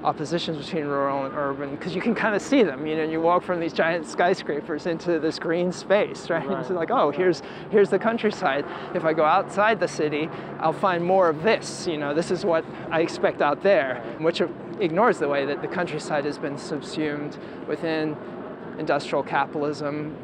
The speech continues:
Speaker 1: you know, and, and is used to produce crops for cities. It's, it's a pernicious binary.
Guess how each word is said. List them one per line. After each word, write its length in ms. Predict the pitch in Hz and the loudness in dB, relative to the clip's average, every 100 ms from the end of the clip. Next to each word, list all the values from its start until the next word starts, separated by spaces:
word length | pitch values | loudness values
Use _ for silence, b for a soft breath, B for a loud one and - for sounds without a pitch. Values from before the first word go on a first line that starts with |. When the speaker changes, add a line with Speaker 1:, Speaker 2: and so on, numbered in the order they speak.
| 151 | -10
Speaker 1:
you 100 | 147 | -8
know, 220 | 135 139 | -6 -6
and, 180 | 143 147 | -6 -8
and 220 | 156 147 143 | -8 -6 -6
is 180 | 139 | -6
used 280 | 147 143 - | -4 -4 -4
to 100 | - | -8
produce 680 | - 147 135 139 - - - - | -6 -6 -4 -4 -4 -6 -8 -8
crops 580 | - 165 139 - - - B B - | 0 0 0 -2 -8 -8 B B -8
for 380 | 156 139 135 131 - - | -4 -2 -2 -2 -6 -4
cities. 600 | 202 214 120 - - - B B B B B | -2 0 -2 -6 -10 -10 B B B B B
It's, 240 | 170 156 - | -6 -6 -2
it's 200 | 202 - | 0 2
a 40 | |
pernicious 1000 | 180 - 190 185 220 - 147 - - - - B B - - - - - - | 0 0 2 2 2 2 0 -2 -8 -10 -12 B B -16 -14 -14 -14 -12 -8
binary. 640 | 156 147 151 143 131 131 | -4 -2 -2 -2 -2 -4